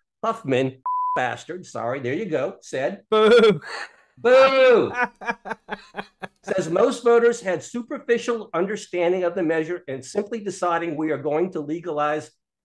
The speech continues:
Speaker 1: cannabis or not." Now, the voters, for example, know that they were,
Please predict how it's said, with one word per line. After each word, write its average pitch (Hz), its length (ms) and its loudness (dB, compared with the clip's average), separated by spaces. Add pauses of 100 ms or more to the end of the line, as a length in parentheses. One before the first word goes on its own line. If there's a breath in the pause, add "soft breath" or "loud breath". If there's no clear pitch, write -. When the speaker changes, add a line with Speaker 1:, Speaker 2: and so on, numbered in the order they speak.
Speaker 1:
cannabis 151 500 -4
or 127 140 -2
not." 147 320 -4 (600)
Now, 156 300 -2
the 113 120 -4
voters, 226 380 -2
for 185 160 -6
example, 151 460 -4
know 202 300 -2
that 175 160 -6
they 170 140 -6
were, 160 140 -14